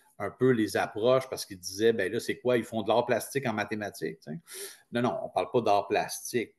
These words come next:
là. C'est que c'est, on, on parle de reconnaître, d'exercer un jugement critique sur le niveau de développement de compétences de l'élève. Ça peut se faire de mille et une façons, là. Fait que, mais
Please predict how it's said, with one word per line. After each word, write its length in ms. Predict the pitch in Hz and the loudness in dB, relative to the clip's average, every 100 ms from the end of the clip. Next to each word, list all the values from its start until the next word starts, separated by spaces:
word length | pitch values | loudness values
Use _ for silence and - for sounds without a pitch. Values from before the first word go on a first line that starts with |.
| - | -6
là. 140 | 95 | -6
C'est 180 | - 95 | -4 -6
que 240 | 110 104 - - _ _ | -2 -2 -4 -20 _ _
c'est, 280 | - - - - - | -6 -6 -8 -14 -10
on, 340 | - - 104 - | -8 -4 -4 0
on 120 | 104 | 2
parle 220 | 127 127 | 6 6
de 60 | 113 | 6
reconnaître, 800 | 107 117 120 110 120 131 127 110 | 2 4 4 4 4 4 4 2
d'exercer 540 | 107 107 113 - 143 | -2 -2 -2 0 2
un 120 | 120 | 2
jugement 500 | 107 110 101 117 120 | 0 -4 -2 -2 -2
critique 440 | - 101 - 131 - | -4 -10 0 0 0
sur 200 | 104 104 | -4 -4
le 100 | 101 | -4
niveau 360 | 104 101 113 | -6 -4 -4
de 40 | 98 | -4
développement 420 | 95 95 - 104 | -6 -6 -6 -8
de 60 | - | -8
compétences 540 | 92 95 - 107 98 | -12 -10 -8 -8 -8
de 80 | 101 | -8
l'élève. 320 | 92 104 104 | -4 -4 -4
Ça 160 | - - | -6 -12
peut 120 | 98 | -6
se 80 | - | 2
faire 200 | 120 101 | 2 2
de 100 | 90 | -4
mille 500 | 92 98 107 117 101 | -8 -10 -2 0 0
et 40 | |
une 200 | 95 87 | -4 -10
façons, 480 | - - - 92 73 _ | -16 -16 -14 -16 -16 _
là. 80 | _ _ _ - - - - - - _ _ | _ _ _ -20 -20 -20 -20 -20 -20 _ _
Fait 60 | - | -18
que, 400 | 95 76 76 82 | -12 -12 -12 -12
mais 500 | 98 104 - 101 | -2 -2 -2 -10